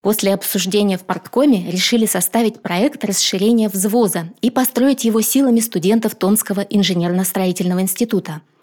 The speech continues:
Это задание было испытанием на прочность строительному вузу, который еще не отметил свою первую пятилетку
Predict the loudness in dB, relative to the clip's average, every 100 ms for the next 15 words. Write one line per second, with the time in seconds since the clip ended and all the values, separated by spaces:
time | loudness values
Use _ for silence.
0 | _ -20 -20 _ -2 0 0 0 2 4
1 | 4 2 0 2 2 0 -2 -2 -2 0
2 | 2 4 4 0 -2 -2 -2 0 -2 -2
3 | -2 0 0 0 2 0 0 -2 -2 -6
4 | -16 -10 -4 0 2 2 2 2 2 2
5 | 2 0 2 0 0 0 0 0 0 2
6 | 0 -2 -2 0 0 -4 -12